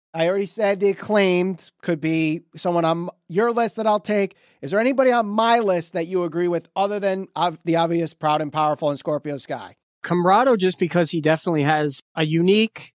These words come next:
Speaker 2: look to him. I think they probably could do something with that.
Speaker 1: We'll throw Comoroto in and we'll throw Adam Cole in. So that's four of the five. So left we have Jay Lethal, The Acclaimed, Layla Hirsch, and Angelico.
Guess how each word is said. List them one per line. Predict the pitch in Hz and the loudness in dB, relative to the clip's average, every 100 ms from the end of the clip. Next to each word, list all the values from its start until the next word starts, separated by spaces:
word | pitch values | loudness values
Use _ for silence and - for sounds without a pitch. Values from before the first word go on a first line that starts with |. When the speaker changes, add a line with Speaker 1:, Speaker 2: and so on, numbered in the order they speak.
| - | -6
Speaker 2:
look | 160 156 135 | 0 0 0
to | - 117 | -4 -4
him. | 127 131 135 147 - | -2 -2 -4 -8 -10
I | 147 | -6
think | - 175 | -4 -2
they | 180 | -2
probably | - - 160 170 185 | -4 -2 0 2 0
could | - 180 151 | 0 -2 0
do | 147 135 | 0 0
something | - 123 127 120 | -2 -4 -4 -4
with | 120 | -4
that. | - 117 127 - 180 | -2 -2 -2 -6 -6
Speaker 1:
We'll | 202 | -4
throw | 214 240 240 | -2 -4 -2
Comoroto | 247 277 285 277 269 269 | -2 0 0 0 0 -2
in | 262 254 247 _ _ | -2 -4 -6 _ _
and | 190 202 | -6 -4
we'll | 202 | -4
throw | 196 214 202 196 - | 0 2 2 0 -4
Adam | 185 185 175 | -2 -2 -2
Cole | 170 151 120 95 | -2 -2 -4 -8
in. | 85 | -20
So | - 180 | -4 0
that's | 185 - | 2 0
four | - 233 254 | 0 2 4
of | 247 | 2
the | - | -2
five. | 214 202 170 175 | 0 2 2 -2
So | - 175 | -2 -2
left | 175 202 - | 0 0 -2
we | 214 175 | -4 -2
have | 185 185 165 | 0 0 -2
Jay | 143 190 240 | -2 0 0
Lethal, | 254 254 240 233 233 226 _ _ _ | 0 -4 -4 -2 -2 -4 _ _ _
The | 170 | -2
Acclaimed, | 170 - 190 233 233 240 247 208 - _ _ | -2 -4 -6 -2 0 -2 -4 -8 -18 _ _
Layla | 160 208 220 208 | -2 0 0 0
Hirsch, | 202 208 - | -2 -4 -6
and | 185 180 | -6 -4
Angelico. | 165 180 165 - 110 - | 0 2 2 -2 -8 -12